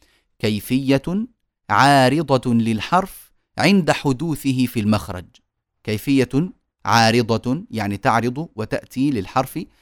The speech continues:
عند حدوثه في المخرج. إذن لا بد أن يحدث الحرف وينطلق من مخرجه حتى نوصل ونصف به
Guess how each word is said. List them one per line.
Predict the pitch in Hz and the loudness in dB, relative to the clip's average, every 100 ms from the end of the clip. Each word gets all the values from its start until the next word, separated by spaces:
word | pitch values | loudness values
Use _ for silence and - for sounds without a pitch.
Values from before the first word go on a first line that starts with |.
| _ _ | _ _
عند | 131 185 160 | 0 2 0
حدوثه | - 156 240 262 175 147 | 0 2 2 2 2 0
في | 120 | 0
المخرج. | 107 92 - 85 85 139 | -4 -6 -10 -18 -12 -8
إذن | 143 143 | -2 2
لا | 139 | 2
بد | 139 214 165 | 2 0 0
أن | 104 143 | 2 2
يحدث | 160 - 131 123 | 0 -2 -6 -4
الحرف | 110 - 123 - | -6 -2 -4 -4
وينطلق | 101 110 113 110 160 143 - | -6 -2 -2 0 2 2 2
من | 113 107 | 2 2
مخرجه | 110 - 123 151 190 185 240 262 311 381 _ _ _ _ _ _ _ - | 0 2 2 4 2 4 6 6 4 0 _ _ _ _ _ _ _ -8
حتى | - 226 240 _ - 247 262 277 294 - _ _ _ _ _ | 0 2 0 _ 4 6 6 4 2 -4 _ _ _ _ _
نوصل | 180 233 277 285 226 202 185 180 - - | 4 6 8 6 6 4 6 4 2 0
ونصف | 143 156 156 - 160 240 233 226 208 | 4 6 6 2 4 4 4 4 4
به | 185 196 185 185 180 | 4 4 0 0 -4